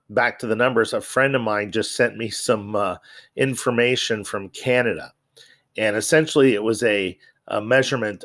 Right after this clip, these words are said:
of flu cases in Canada over the last, um, you know, uh, six months.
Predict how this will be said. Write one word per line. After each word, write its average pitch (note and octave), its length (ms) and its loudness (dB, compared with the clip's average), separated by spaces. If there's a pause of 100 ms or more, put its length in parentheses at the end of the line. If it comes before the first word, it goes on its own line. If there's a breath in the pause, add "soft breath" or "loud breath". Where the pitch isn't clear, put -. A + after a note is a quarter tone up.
of G#2 340 0
flu D#3 440 2
cases F#2 800 -4
in G#2 220 -10
Canada G2 760 -2
over G#2 220 -2
the F#2+ 140 -2
last, F#2+ 560 -2 (380 soft breath)
um, F2 480 -6 (500)
you A2+ 120 0
know, E2 220 0 (400)
uh, D#2+ 380 -4
six - 400 -2
months. G#2 500 -2